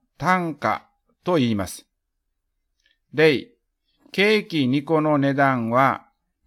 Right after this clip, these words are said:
ケーキの単価かける二と表すことができます。括弧一、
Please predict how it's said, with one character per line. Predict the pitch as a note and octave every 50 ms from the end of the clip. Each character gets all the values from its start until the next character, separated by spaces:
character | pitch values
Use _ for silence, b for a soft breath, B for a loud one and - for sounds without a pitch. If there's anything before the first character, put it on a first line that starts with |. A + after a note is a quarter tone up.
| _ -
ケ | - E3 F3 F#3+ F#3+ F#3
ー | E3+ F3
キ | - D3 C#3
の | C3 C3+ C3 A#2+ G2+
単 | - - C3 D3+ D#3 D3+ D3+ C#3+
価 | D3 - A#2 A2 - - _ _ _ -
か | - A2+ B2
け | - - C#3+ C3+ C3
る | B2+ D3 C#3 B2 - -
二 | G2 G#2 B2 C#3+ C#3+ C3+ - - - _ _ _ _ _ _ _ _ _ _ _ -
と | F3 E3+ - -
表 | B2 C3 C3+ B2+ B2+ B2 A#2+ -
す | - -
こ | B2 A2+
と | C3 C3+
が | D3 D#3+ D3
で | A#2 G#2+ G2
き | - G2+
ま | F#2 F2+
す。 | - - - - _ _ _ _ _ _ _ _ _ _ _ _ _ _ _ _ _ _ _ - _ _ _ _ _ _ _ _ B2 - - - - - -
括 | E3 G3 F#3+ - -
弧 | - D3 C3
一、 | B2 G#2 - - A2+ - - _